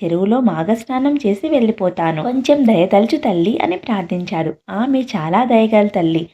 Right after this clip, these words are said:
"అయ్యా, మీరు మా సావిట్లో ఆ వార పడుకోండి. ప్రక్కకు కప్పుకొనేందుకు దుప్పట్లు ఇస్తాను"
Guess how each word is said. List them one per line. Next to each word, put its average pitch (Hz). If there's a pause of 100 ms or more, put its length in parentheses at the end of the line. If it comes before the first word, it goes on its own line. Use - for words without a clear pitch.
(120)
"అయ్యా, 190
మీరు 285
మా 208
సావిట్లో 208 (160)
ఆ 180
వార 185
పడుకోండి. 190 (300)
ప్రక్కకు 269
కప్పుకొనేందుకు 214
దుప్పట్లు 185
ఇస్తాను" 175